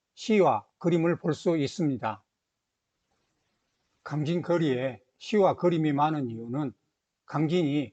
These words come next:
유명한 두 시인의 고향이기 때문입니다.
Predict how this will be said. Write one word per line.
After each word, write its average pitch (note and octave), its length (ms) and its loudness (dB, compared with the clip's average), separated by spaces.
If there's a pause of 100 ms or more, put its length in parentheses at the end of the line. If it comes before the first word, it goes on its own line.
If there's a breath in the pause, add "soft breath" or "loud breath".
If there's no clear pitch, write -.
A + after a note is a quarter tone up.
(160)
유명한 D#3 600 2 (120)
두 E3 180 0
시인의 F#3 340 0
고향이기 E3+ 600 2
때문입니다. B2+ 760 0